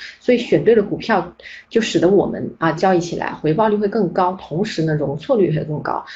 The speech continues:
所以我个人认为，啊，股票期权交易的最重要的一点就是选股，选对股票。那么指数期权呢，它的核心在哪呢？其实指数期权它对应的标的是期货，那么期货跟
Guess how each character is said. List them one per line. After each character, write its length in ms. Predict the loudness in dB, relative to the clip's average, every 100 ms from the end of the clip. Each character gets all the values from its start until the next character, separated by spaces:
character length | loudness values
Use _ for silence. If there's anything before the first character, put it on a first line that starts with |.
| -20
所 160 | 2 4
以 20 |
我 140 | 4
个 120 | 6 6
人 140 | 6
认 140 | 4
为， 200 | 2 -4 -12 _ _ -4
啊， 260 | -2 -2 -2
股 120 | 0
票 160 | 0
期 160 | 0 -2
权 180 | -2 0
交 180 | 2 4
易 100 | 4
的 120 | 2
最 160 | 2 0
重 160 | 0
要 120 | 2
的 80 | 0
一 40 | 0
点 160 | -4
就 120 | -4
是 80 | -4
选 320 | -2 -2 -2
股， 180 | -2 -6
选 240 | -4 -4 -2
对 100 | -2
股 100 | -4
票。 300 | -8 -8 -8 -16 -18 -2
那 80 | 4
么 100 | 4 4 -2
指 160 | -2
数 160 | 0 -2
期 140 | -2
权 180 | 0 2
呢， 220 | 2 -2 -10 _ _ _ _ _ _ -6
它 140 | 0
的 80 | 2
核 160 | 2 0
心 180 | 2
在 140 | 2 2
哪 140 | 0
呢？ 220 | -4 -10 -12 _ -20 2
其 120 | 6
实 80 | 6
指 120 | 4
数 120 | 2
期 140 | 2 2
权 180 | 2
它 440 | 2 2 0 -2 -8 _ _ _ 2
对 160 | 4
应 100 | 6
的 80 | 4
标 220 | 4 2
的 100 | 2
是 140 | 2 -2
期 240 | -2 -4
货， 320 | -2 -4 -4 -12 _ _ _ _ _ _ _ -20 -12 2
那 80 | 2
么 80 |
期 180 | 4 2
货 320 | 4 4 2 2
跟 300 | 2 2